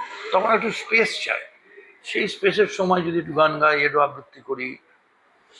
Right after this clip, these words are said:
একটু সিনেমায় অভিনয় করলাম, থিয়েটারে অভিনয় করলাম। আমি তো ওয়ার্ল্ড, আহ, চাইল্ড ফেস্টিভ্যালে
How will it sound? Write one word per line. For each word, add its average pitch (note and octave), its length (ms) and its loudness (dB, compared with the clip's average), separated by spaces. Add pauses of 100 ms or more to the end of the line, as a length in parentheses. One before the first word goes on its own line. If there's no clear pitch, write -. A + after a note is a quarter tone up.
(340)
একটু C#3 140 4
সিনেমায় C#3 400 2
অভিনয় B2+ 320 2
করলাম, A#2+ 540 -4 (1160)
থিয়েটারে F3 340 2
অভিনয় C#3 280 0
করলাম। - 140 -2
আমি F#3 160 4
তো G#3 140 4 (1080)
ওয়ার্ল্ড, G#3 480 4 (1400)
আহ, C#3+ 640 2 (100)
চাইল্ড F#3+ 580 2
ফেস্টিভ্যালে - 600 -8